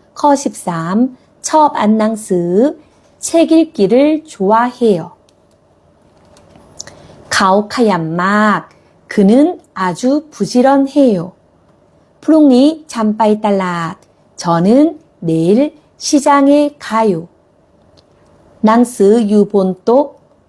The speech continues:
책이 책상 위에 있어요. 쿤민수 유티 탐한. 민수 씨는 지금 직장에 있어요. 쿤 안나 유티 나이카.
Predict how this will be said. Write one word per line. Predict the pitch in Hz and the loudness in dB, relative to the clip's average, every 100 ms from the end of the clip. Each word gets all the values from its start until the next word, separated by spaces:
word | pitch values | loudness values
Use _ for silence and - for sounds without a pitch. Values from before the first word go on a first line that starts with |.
| _ _ _ | _ _ _
책이 | - 320 294 320 339 339 - | -2 -2 2 2 2 -4 -16
책상 | - 370 - 339 330 285 | -14 -14 -2 0 2 2
위에 | 202 214 262 277 - | 2 4 2 0 -6
있어요. | 185 - - 254 247 180 175 _ _ _ _ _ _ _ _ _ _ _ | -12 -10 -2 -2 0 -4 -10 _ _ _ _ _ _ _ _ _ _ _
쿤민수 | - 247 233 233 226 214 240 233 220 | 0 2 4 2 0 -2 0 0 2
유티 | 202 202 - 294 294 | 0 0 -2 -4 -4
탐한. | 220 202 196 196 202 196 175 _ _ _ - | -6 -4 -4 -4 -4 -6 -8 _ _ _ -2
민수 | 196 208 208 240 226 | 2 4 2 -2 -4
씨는 | 214 180 220 311 359 - _ _ | -4 -2 2 2 0 -8 _ _
지금 | - 170 202 262 330 - _ | -10 -4 2 2 2 -4 _
직장에 | - 196 - - 214 208 254 311 320 - - | -8 -8 -8 -2 0 2 2 0 -2 -14 -8
있어요. | 208 - 302 277 226 160 170 _ _ _ _ _ _ _ - | -8 -4 -2 0 0 -4 -12 _ _ _ _ _ _ _ -6
쿤 | - 254 | 0 0
안나 | - 240 226 226 226 233 | 0 0 0 2 2 2
유티 | 208 208 - 294 285 | 2 0 0 2 2
나이카. | 220 180 - - 226 277 | 2 -2 -6 -6 -6 -6